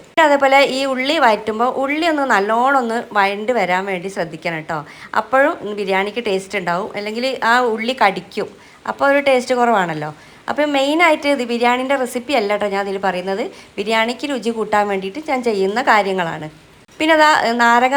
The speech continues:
ഒരു കിലോ ബിരിയാണിയിലേക്ക് ഞാൻ ഒരു നാരങ്ങയാണ് ട്ടോ, ഒരു ഫുൾ നാരങ്ങയാണ് ഒരു ബിരിയാണീൻ്റെ മസാലയിലേക്ക് ചേർക്കൽ. പിന്നെ ഒരു നാരങ്ങ നമ്മൾ ചോറ് വെക്കുന്ന സമയത്തും ചേർക്കാറുണ്ട്. ഞാൻ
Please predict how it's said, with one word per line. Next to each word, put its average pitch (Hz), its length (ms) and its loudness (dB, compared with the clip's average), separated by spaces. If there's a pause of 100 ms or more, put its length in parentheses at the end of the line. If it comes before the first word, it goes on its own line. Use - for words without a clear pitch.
(160)
ഒരു 320 180 2
കിലോ 269 220 0 (180)
ബിരിയാണിയിലേക്ക് 214 720 -4 (220)
ഞാൻ 208 140 -2 (180)
ഒരു 262 160 0 (240)
നാരങ്ങയാണ് 190 560 0
ട്ടോ, 180 120 -4
ഒരു 226 140 -2
ഫുൾ 233 100 -4 (160)
നാരങ്ങയാണ് 190 460 -2 (340)
ഒരു 247 140 -6
ബിരിയാണീൻ്റെ 226 420 0
മസാലയിലേക്ക് 202 560 0
ചേർക്കൽ. 180 360 -4 (380)
പിന്നെ 320 240 0
ഒരു 269 140 -2
നാരങ്ങ 208 380 2
നമ്മൾ 202 200 -2 (320)
ചോറ് 226 300 0
വെക്കുന്ന 202 280 -2 (100)
സമയത്തും 185 420 -4
ചേർക്കാറുണ്ട്. 170 560 -4 (400)
ഞാൻ 208 120 2